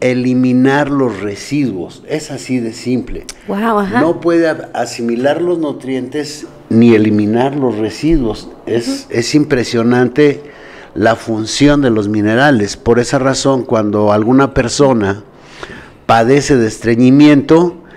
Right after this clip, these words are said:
Speaker 1: es que le hace falta magnesio,
Speaker 2: Ujú.
Speaker 1: ¿sí?
Speaker 2: Sí, que lo hemos comentado en otros capítulos, por ejemplo, en el asunto del calcio, que cuando los niños, en ese caso que ingieren tanto calcio,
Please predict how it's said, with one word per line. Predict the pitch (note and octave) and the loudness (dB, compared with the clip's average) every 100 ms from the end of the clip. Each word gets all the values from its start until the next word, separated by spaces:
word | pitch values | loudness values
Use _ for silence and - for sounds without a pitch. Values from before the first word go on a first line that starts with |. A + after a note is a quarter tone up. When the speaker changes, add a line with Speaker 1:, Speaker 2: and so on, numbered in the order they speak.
| - - _ | -20 -20 _
Speaker 1:
es | A#2+ C3 | -2 -2
que | - C#3+ | 0 2
le | |
hace | C#3 C#3+ | 2 -2
falta | C#3 C3 C#3+ | -4 -4 0
magnesio, | C3+ B2 C3 E3+ F3 E3 A#2+ - | 0 2 2 0 0 -4 -4 0
Speaker 2:
Ujú. | C4+ C4+ D#4 D#4+ - - | 0 2 2 0 -8 -10
Speaker 1:
¿sí? | - - D#3 - - - | -4 -2 -4 -12 -20 -4
Speaker 2:
Sí, | - | 0
que | D4 | 2
lo | C4 | 2
hemos | C4 C#4 | 2 0
comentado | - C4 G#3+ G#3 A#3+ | -2 -2 -2 -2 -2
en | A#3+ A#3 | -2 -4
otros | A3+ A#3+ | -4 -6
capítulos, | A3+ G3+ A3 G#3+ A#3 A#3+ | -6 -6 -6 -4 -2 -2
por | - G#3+ | -2 -4
ejemplo, | G3 G#3+ A3 | -2 -2 0
en | G#3+ | 0
el | F#3+ | 0
asunto | F3 G#3+ G#3+ A3 | 0 -2 0 2
del | G3+ E3+ | 0 -2
calcio, | - A3 G3+ - B3 - - - - | -2 -2 -2 -6 -8 -8 -16 -20 -12
que | F#3+ | -6
cuando | G3 G3 G3 F#3+ | 0 2 4 4
los | F#3+ G3 | 4 2
niños, | A#3 D4+ C#4+ A#3 C4+ | 2 2 2 0 -2
en | A3+ | -2
ese | G3 G3 | -2 -4
caso | A3+ A3 A#3 A#3 | -4 -2 -2 -2
que | G3+ E3+ E3 | -2 -2 -4
ingieren | G3+ G#3 A3 G#3+ G#3 | -6 -2 0 0 -2
tanto | G#3+ G#3 A#3 | -6 -4 -4
calcio, | - C4+ A#3 B3 F4+ | 0 0 -2 -4 -6